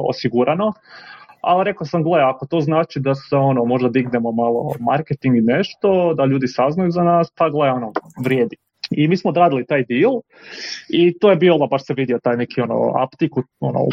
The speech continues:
prometu i svemu i nakon toga, ono, je počelo to nekim bržim tempom rast, ono. Sad ne znam da li to bio, ono, ključni događaj, ali, ono, to, ja bih rekao da je to bio jedan od tih događaja gdje kao, ovaj,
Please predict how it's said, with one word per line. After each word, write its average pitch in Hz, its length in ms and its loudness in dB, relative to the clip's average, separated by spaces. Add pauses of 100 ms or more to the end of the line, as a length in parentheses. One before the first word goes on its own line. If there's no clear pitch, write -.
prometu 143 580 0
i 127 40 0
svemu 233 680 0
i 233 140 2
nakon 233 340 0
toga, 233 360 2
ono, 165 420 0 (260)
je 147 100 0 (280)
počelo 175 420 0
to 185 140 0
nekim 175 260 0
bržim 156 320 -2
tempom 127 460 -4
rast, - 400 -6
ono. - 180 -4
Sad 143 140 0
ne 156 100 0
znam 156 120 0
da 147 40 0
li - 40 -14
to 156 120 0
bio, 143 200 -2
ono, 131 140 -4
ključni 156 400 -2
događaj, 202 520 0 (360)
ali, 165 240 2
ono, 156 180 -2
to, 165 200 -4
ja 160 200 0
bih 156 80 -4
rekao 160 260 -2
da 143 60 0
je 143 100 -2
to 156 120 0
bio 131 200 0
jedan 131 380 2
od 135 160 0 (120)
tih 123 280 2
događaja 123 580 0
gdje 117 240 -2
kao, 123 500 -2 (240)
ovaj, - 560 -4